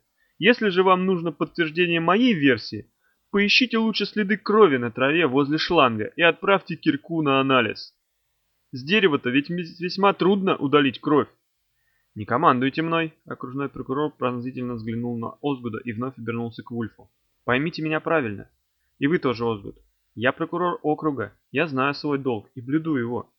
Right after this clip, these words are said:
Если было совершено преступление, то мы не закроем на него глаза. Но я не собираюсь поднимать шумиху ради шумихи, и вы не можете ставить это мне в вину.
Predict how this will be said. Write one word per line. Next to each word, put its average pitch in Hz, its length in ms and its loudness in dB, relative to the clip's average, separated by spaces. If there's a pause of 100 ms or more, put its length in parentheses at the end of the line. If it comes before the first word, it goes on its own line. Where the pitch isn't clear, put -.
(260)
Если 147 240 -4
было 160 220 -2
совершено 165 400 -6
преступление, 165 840 -6
то 120 80 -4
мы 131 140 0
не 147 60 0
закроем 165 420 0
на 131 40 -6
него 120 200 -2
глаза. 113 480 -2 (520)
Но 117 100 -2
я 127 140 2
не 165 80 -2
собираюсь 185 440 0
поднимать 165 420 -4
шумиху 160 500 -2
ради 135 220 0
шумихи, 175 600 -4 (220)
и 123 80 -8
вы 131 100 2
не 185 100 2
можете 165 360 0
ставить 160 400 -2 (160)
это 139 200 -4
мне 131 220 -2
в 123 40 -8
вину. 123 400 -6